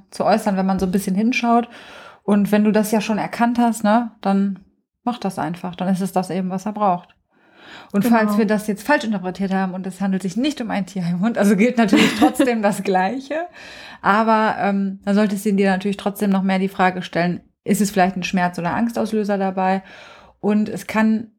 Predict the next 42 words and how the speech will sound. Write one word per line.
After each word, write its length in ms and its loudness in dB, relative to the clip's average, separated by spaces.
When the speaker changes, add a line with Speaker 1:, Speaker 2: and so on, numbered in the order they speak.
Speaker 1:
helfen, 560 2
wenn 80 2
man 100 2
jetzt 120 -2
sagt, 160 -2
„Boah, 100 -2
mein 160 0
Hund, 120 0
der 120 -2
geht 160 2
einfach 240 -2
nicht, 280 -4
der 60 -2
geht 200 2
einfach 260 -4
nicht“, 360 -6
ne, 160 4
so, 180 4
also 220 2
das 260 0
ist 180 -4
ja 80 0
dann 200 0
auch 200 -2
belastend 500 0
irgendwie 380 0
auch 180 0
für, 320 -4
wenn 120 -2
das 120 0
jetzt, 280 2
Speaker 2:
Mhm. 60 -6
Speaker 1:
äh, 140 -2
ständig 420 0
kommt, 300 0
dass 160 2
man 200 2
eben, 460 2
ähm, 520 -4
f-, 140 -6
über 220 0
diese, 640 -4